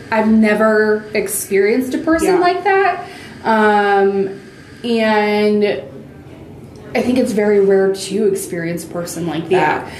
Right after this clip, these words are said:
Speaker 1: that. Um, and, I mean, here's this stranger in my house that I've never
Speaker 2: Yeah.
Speaker 1: met before.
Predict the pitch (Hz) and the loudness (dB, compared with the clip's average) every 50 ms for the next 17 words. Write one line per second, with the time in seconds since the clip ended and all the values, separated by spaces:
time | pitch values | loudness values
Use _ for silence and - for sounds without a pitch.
0 | - - - - - - 196 196 190 190 180 175 175 175 170 170 175 175 - - | -14 -14 -14 -12 -4 0 2 2 4 4 2 2 0 0 0 -2 -2 -6 -10 -16
1 | - - - - - - - - - - - - - - - - - 196 185 190 | -20 -20 -20 -18 -18 -18 -18 -18 -18 -18 -18 -16 -12 -12 -10 -2 0 2 4 4
2 | 185 185 185 180 180 180 180 175 - 170 190 196 190 190 190 185 214 214 208 208 | 4 2 2 0 0 -2 0 -2 -2 0 2 2 2 2 2 2 2 0 0 0
3 | 202 202 202 202 - - - 202 214 220 220 208 196 196 190 190 190 208 220 202 | 0 0 -2 0 -2 0 0 2 2 4 4 4 4 2 2 2 2 2 2 4
4 | 214 202 202 190 190 185 185 - - - 226 202 190 185 185 190 226 208 - - | 4 4 2 2 2 0 0 -2 -2 -2 -2 0 2 2 2 2 0 -2 -4 -2
5 | 208 185 175 175 180 190 202 208 214 220 220 254 - - 302 - - - - - | -2 0 0 0 0 0 0 2 2 2 2 2 2 2 2 0 -2 -2 -4 -6
6 | 196 196 - 196 180 170 165 170 175 185 - | -8 -8 -6 -4 -4 -2 -2 -2 -4 -6 -8